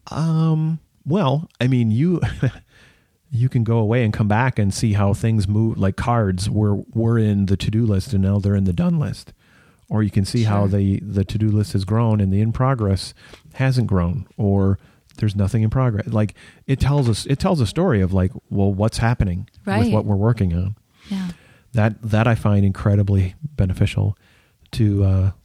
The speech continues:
Speaker 1: to just know, well, where can I focus to, to help next? Uh, and then it also has,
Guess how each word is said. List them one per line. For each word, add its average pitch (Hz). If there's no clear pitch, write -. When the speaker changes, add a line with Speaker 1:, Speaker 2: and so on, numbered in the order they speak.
Speaker 1:
to -
just 104
know, 98
well, 90
where 101
can 107
I 98
focus 95
to, 98
to -
help 98
next? 110
Uh, -
and 104
then 113
it 107
also 139
has, 139